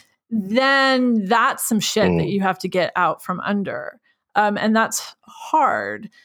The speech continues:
Speaker 1: So, you know, if, if you don't have adversity, then you can have a kind of light version of feminism. If,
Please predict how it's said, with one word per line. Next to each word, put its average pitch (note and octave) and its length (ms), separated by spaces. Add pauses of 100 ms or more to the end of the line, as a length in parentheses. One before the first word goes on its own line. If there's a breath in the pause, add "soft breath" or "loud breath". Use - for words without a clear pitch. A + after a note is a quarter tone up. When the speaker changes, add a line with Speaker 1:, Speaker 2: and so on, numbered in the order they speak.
(140 soft breath)
Speaker 1:
So, A#3+ 920 (500)
you C4 280
know, G#3+ 200
if, A#3 380
if A#3 140
you B3 100
don't C#4 320
have A#3+ 180
adversity, A3 540
then G#3 180
you G3+ 120
can G#3 160
have G#3 340
a A3 60
kind G#3 180
of E3 120
light E3+ 280
version F3 320
of D3+ 100
feminism. D3 800
If, - 340